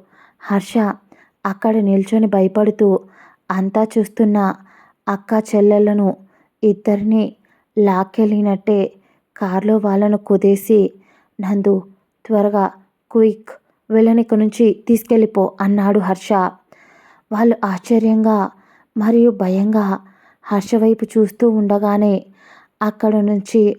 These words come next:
కారు నందు పరుగులు అందించాడు. ఆశ్రిత చూపు హర్ష వైపు ఏదో ప్రశ్నార్థకంగా చూస్తూ ఉంటే, ఆ క్షణం అతనికి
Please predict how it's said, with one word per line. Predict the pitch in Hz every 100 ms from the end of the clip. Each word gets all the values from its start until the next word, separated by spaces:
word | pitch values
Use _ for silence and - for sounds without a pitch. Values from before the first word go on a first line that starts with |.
| _ _ _ _
కారు | - 190 202 220
నందు | 208 196 202 214 196 _ _ _ _ _ _ _ _ _ _ _ - 220
పరుగులు | 202 196 220 214
అందించాడు. | 214 196 202 196 214 208 202 202 196 - _ _ _ _ -
ఆశ్రిత | 196 196 233 214 226 226 214
చూపు | 202 220 202 190 _ _ _
హర్ష | - 208 190 226
వైపు | 214 214 214 208 196 - _ _ _
ఏదో | 254 254 294
ప్రశ్నార్థకంగా | 285 208 180 - 214 214 220 220 214 226
చూస్తూ | 226 214 202 - 240
ఉంటే, | 226 208 202 214 208 185 - _ - - - _ 208
ఆ | 202
క్షణం | 208 - 208 208 196 190 _ _ _ -
అతనికి | 202 208 214 208 - 208 190